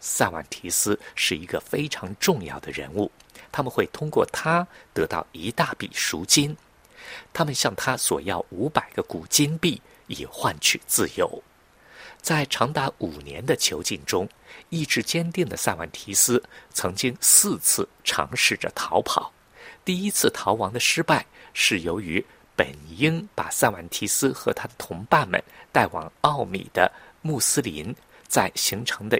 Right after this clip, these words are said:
一开始就抛弃了他们，他们不得不回到监视比以前更严密的阿尔及尔。与此同时，塞万提斯的母亲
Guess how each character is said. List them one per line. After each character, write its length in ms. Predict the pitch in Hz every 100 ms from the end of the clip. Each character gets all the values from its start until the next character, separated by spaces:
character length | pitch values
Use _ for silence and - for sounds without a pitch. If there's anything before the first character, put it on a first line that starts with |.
| -
一 100 | 135
开 280 | - 170
始 280 | 170 - - _ -
就 140 | -
抛 320 | - - 139 151
弃 160 | -
了 100 | 123
他 160 | - -
们， 160 | - - _ - - -
他 100 | -
们 140 | 151 127
不 160 | - 185
得 140 | -
不 160 | - 104
回 420 | - - 76 85
到 240 | - 123 - _ -
监 280 | - 147 147
视 300 | - - -
比 100 | - 98
以 60 | 82
前 340 | - - 90 -
更 200 | 143 90
严 180 | 76 71
密 220 | 135 143
的 120 | - - -
阿 140 | 104
尔 120 | 104 -
及 280 | - - 82
尔。 200 | 98 - _ _ _ - - - -
与 100 | 180
此 160 | -
同 180 | - 127
时， 320 | 147 - 104 - - -
塞 220 | - 175
万 160 | 135
提 160 | 117 135
斯 140 | -
的 100 | 147
母 320 | 113 80 76 69
亲 360 | - 143 151